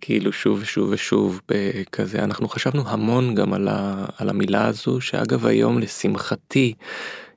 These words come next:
יש לא מעט ארגונים שמשתמשים בה,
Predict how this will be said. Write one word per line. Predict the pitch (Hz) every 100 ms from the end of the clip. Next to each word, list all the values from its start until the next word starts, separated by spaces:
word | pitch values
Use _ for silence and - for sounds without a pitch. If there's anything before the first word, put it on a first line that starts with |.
| -
יש | 107 - - - - - - _ - -
לא | 120
מעט | 143 135 131 131
ארגונים | 113 101 110 120 110
שמשתמשים | - 104 101 - 98 - 120 113
בה, | 95